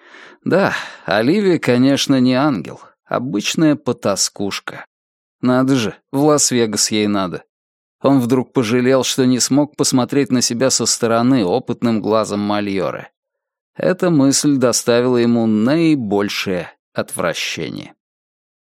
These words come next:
Уже позже он все-таки напился,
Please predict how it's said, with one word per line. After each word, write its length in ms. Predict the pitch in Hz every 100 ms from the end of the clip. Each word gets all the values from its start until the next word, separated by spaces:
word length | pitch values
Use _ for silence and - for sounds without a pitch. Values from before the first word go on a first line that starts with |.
| _ _ _ _ _
Уже 300 | 98 78 175
позже 640 | 196 156 165 151 139 131 - - _
он 160 | -
все-таки 540 | - - - 170 - 147
напился, 720 | 123 104 - 107 107 - -